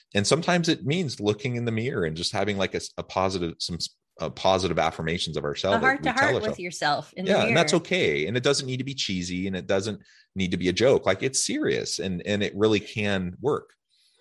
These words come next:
Speaker 2: And, and here's the thing why the negative self-talk is so easy and so accepted, Jonathan, is because it's what's familiar.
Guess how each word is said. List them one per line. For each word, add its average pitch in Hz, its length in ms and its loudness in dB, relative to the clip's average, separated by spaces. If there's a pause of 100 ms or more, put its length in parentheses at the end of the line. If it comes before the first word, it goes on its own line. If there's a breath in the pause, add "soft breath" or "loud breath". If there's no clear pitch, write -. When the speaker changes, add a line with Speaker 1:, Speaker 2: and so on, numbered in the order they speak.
(280 soft breath)
Speaker 2:
And, 233 200 4
and 240 260 2
here's 349 320 0
the 233 100 0
thing 247 400 -2
why 202 560 4 (280)
the 185 120 0
negative 190 500 2
self-talk 165 720 0
is 156 300 -4
so 175 300 -2
easy 202 640 -4
and 175 260 -2
so 190 220 2
accepted, 247 680 -4 (500)
Jonathan, 277 600 0
is 208 200 -6
because 214 360 -2
it's 220 240 -4
what's - 480 -4
familiar. 196 920 -2